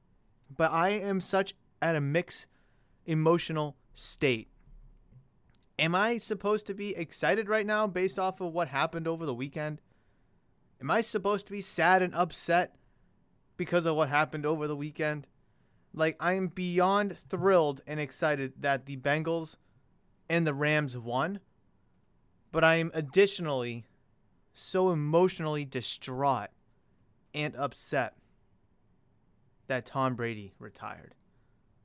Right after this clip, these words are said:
Or so to speak, he retired. For those that may be living under a rock or those that may not know, Tom Brady, quote unquote, announced his retirement from the N F L. However,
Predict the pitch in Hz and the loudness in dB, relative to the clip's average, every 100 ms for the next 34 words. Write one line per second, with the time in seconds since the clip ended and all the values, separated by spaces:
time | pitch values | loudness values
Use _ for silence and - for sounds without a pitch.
0 | _ 165 160 214 202 - 247 190 151 127 | _ 0 6 6 6 2 -2 0 -2 -2
1 | - 110 98 - _ _ _ _ - - | -2 -4 -4 -14 _ _ _ _ -12 -8
2 | 151 185 202 202 175 175 165 170 160 120 | 0 4 4 4 2 0 0 -4 -6 -8
3 | 135 143 143 123 131 127 120 123 120 120 | -8 -4 -4 -2 -2 -2 -2 -2 -2 -2
4 | - - - _ 131 123 123 131 135 127 | -4 -16 -20 _ -6 -4 0 0 0 -4
5 | 120 120 120 117 110 117 117 - 139 143 | -4 -4 -4 -4 -4 -6 -6 -4 -4 -2
6 | 131 123 131 139 135 135 - _ _ _ | -4 -4 -4 -4 -6 -8 -12 _ _ _
7 | - 147 175 196 165 147 - 156 160 131 | -12 2 6 8 6 0 0 0 2 0
8 | 120 143 147 - 143 127 113 127 123 131 | 0 0 0 -6 -10 -10 -12 -6 -4 -4
9 | 131 - - 131 123 131 123 _ _ _ | -6 -12 -10 -2 0 0 -4 _ _ _
10 | 113 107 131 131 117 - 117 120 117 117 | -18 -8 -6 -4 -6 -6 -4 -2 -2 -6
11 | _ _ _ - 131 131 - _ 190 185 | _ _ _ -2 0 0 -4 _ 0 2
12 | 175 180 175 | 2 2 0